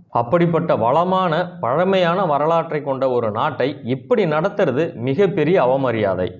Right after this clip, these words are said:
இந்தியா பள்ளி மாணவன் அல்ல, அது ஒரு மிகப்பெரிய சக்தி அப்படிங்கிறாரு.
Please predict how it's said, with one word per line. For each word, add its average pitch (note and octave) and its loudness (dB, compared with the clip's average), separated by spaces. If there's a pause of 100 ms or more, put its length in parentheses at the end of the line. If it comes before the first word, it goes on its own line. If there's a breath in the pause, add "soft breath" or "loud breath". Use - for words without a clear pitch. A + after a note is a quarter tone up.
இந்தியா D3 2 (220)
பள்ளி D#3+ 0
மாணவன் A#2+ 0
அல்ல, F#2+ -2 (300 loud breath)
அது A#2+ 0
ஒரு A#2 2
மிகப்பெரிய E3 0
சக்தி C3+ -2
அப்படிங்கிறாரு. F#2+ -2